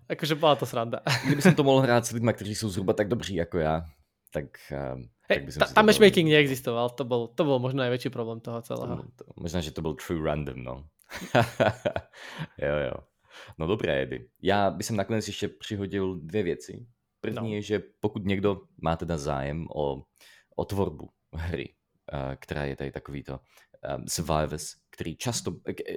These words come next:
Speaker 2: eh, takovéto hry často bývají právě roguelity. A toto je slovíčko,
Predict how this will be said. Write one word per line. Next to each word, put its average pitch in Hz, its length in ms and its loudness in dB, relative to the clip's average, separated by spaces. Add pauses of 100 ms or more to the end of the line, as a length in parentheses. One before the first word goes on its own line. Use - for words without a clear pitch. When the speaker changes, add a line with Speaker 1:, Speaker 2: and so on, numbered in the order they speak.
(120)
Speaker 2:
eh, - 40 -12
takovéto 117 340 0
hry 104 120 -2
často - 300 -4
bývají 80 280 -2
právě 65 280 -2
roguelity. 78 680 0 (440)
A - 60 -10
toto - 180 -6
je 101 80 0
slovíčko, 90 600 -6